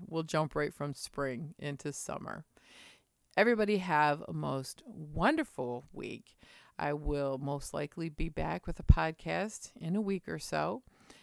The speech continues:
All is well, and you have a most wonderful week.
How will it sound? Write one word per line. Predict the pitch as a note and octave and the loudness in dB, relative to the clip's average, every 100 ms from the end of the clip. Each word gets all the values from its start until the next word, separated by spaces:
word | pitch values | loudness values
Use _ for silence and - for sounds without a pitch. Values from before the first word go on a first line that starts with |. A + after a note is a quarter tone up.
| - | -2
All | - D#3+ G3 | 4 6 6
is | F#3+ F3+ | 2 2
well, | E3+ D#3+ F3+ C4 D4+ - - | 4 6 4 2 -6 -10 -8
and | F3 E3 D#3 D3+ D3+ D3+ D3+ E3 | -2 0 2 0 -2 -4 -8 -12
you | D#3+ F3+ C4 | -8 -2 0
have | A#3 - D#3+ D#3+ E3 | 0 0 2 2 0
a | |
most | D#3 D3+ - | -4 -4 -2
wonderful | E3 E3 E3+ F3 E3+ | -2 -2 -4 -4 -2
week. | F3 G3+ - | -2 -2 -6